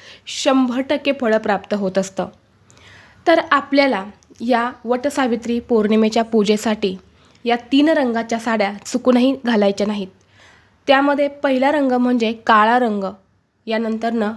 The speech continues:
पांढरा रंग आणि निळा रंग, या तीन रंगाच्या साड्या ज्या आहेत तर त्या चुकूनही आपल्याला घालायच्या नाहीत.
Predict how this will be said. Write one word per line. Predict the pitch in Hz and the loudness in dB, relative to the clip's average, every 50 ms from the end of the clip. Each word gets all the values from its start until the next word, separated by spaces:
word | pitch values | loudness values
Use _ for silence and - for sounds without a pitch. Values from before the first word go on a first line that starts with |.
| - - _ - | -10 -10 _ 0
पांढरा | 247 240 240 226 214 254 254 294 | 0 2 2 2 2 4 4 4
रंग | 320 320 285 277 262 247 196 202 254 - | 4 4 2 2 2 0 0 -2 -4 -6
आणि | - 226 226 240 247 | -6 -2 0 0 2
निळा | 240 240 226 226 220 226 | 2 2 2 2 2 0
रंग, | 220 208 196 185 185 190 - _ _ - - - - _ - | 0 -2 -2 -4 -6 -10 -12 _ _ -20 -20 -20 -20 _ -6
या | 233 233 233 233 - | -6 -6 -6 -2 0
तीन | 285 294 302 320 | 0 2 2 2
रंगाच्या | 330 320 294 262 240 233 233 - 247 233 | 2 2 0 0 0 0 0 0 -2 -2
साड्या | 233 - 226 208 214 214 | 0 0 0 2 2 2
ज्या | 208 214 208 | 2 0 -2
आहेत | 202 214 202 185 - - | -2 -4 -6 -6 -4 -4
तर | 202 196 | -4 -4
त्या | 202 - 226 220 | -2 0 0 0
चुकूनही | 220 - - 226 - 233 226 220 220 233 | 0 0 -4 0 2 2 2 4 4 2
आपल्याला | 226 214 214 202 202 202 | 0 0 0 0 0 0
घालायच्या | 202 214 208 196 185 185 185 185 | 0 2 2 0 0 0 0 -2
नाहीत. | 190 190 196 185 | -4 -4 -6 -8